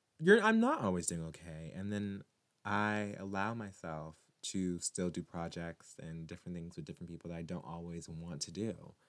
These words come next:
Um, so I taught myself, "No, I'm not, I'm, I can't do that right now. I don't, I don't want to do that right now. I'm going through something."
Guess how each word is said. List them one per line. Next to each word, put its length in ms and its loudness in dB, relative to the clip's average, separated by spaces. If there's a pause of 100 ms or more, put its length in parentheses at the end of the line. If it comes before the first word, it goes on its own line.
(880)
Um, 640 0 (200)
so 220 0
I 320 4 (100)
taught 260 -2
myself, 500 -8 (500)
"No, 460 0 (600)
I'm 140 0
not, 200 0 (180)
I'm, 340 -4
I 140 0
can't 300 -4
do 80 -4
that 160 -2
right 160 -8
now. 300 -10 (160)
I 40 -14
don't, 240 -12
I 60 -8
don't 200 -6
want 180 -6
to 100 -14
do 140 -10
that 180 -4
right 120 -8
now. 120 -6
I'm 200 -6
going 320 -6
through 140 -8
something." 340 -14